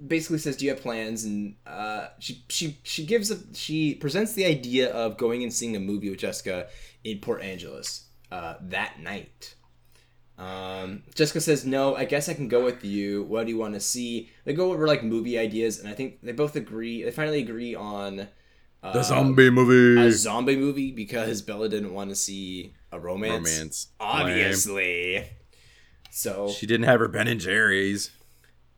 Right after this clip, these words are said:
Speaker 1: Then, um, she says, "Do you wanna pick me up after school?" So the, the, the plan is set. Okay, she actually, like, went through, she, but the whole reason why she's even making these plans in the first place is just so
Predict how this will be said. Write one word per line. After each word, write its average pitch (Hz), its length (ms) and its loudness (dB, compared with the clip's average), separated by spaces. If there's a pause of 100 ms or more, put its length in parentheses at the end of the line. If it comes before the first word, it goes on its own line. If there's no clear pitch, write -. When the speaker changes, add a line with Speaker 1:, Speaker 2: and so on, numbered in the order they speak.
(600)
Speaker 1:
Then, 156 500 2 (520)
um, 120 460 -4
she - 100 -8
says, 131 200 -6
"Do 131 100 -10
you 127 80 -6
wanna 139 220 -2
pick 135 240 -8
me 120 100 -2
up 117 100 0
after 113 220 -8
school?" 120 680 -8 (360)
So 104 400 -6 (320)
the, 135 200 -6
the, 151 140 -4
the 139 140 -6
plan 202 280 -2
is 151 120 -2
set. - 340 -6 (220)
Okay, 127 420 -2
she 226 240 -2
actually, 202 340 2
like, 165 220 0
went 135 200 2
through, 131 240 0
she, - 200 -12 (100)
but 117 160 -2
the 139 60 -2
whole 170 140 0
reason 143 360 -4
why 110 180 -4
she's 107 260 -4
even 104 240 -4
making 98 280 -8
these 98 120 -8
plans 95 280 -8
in 95 60 -10
the - 40 -18
first 92 200 -12
place 92 220 -8
is - 180 -4
just - 240 -2
so 95 300 -4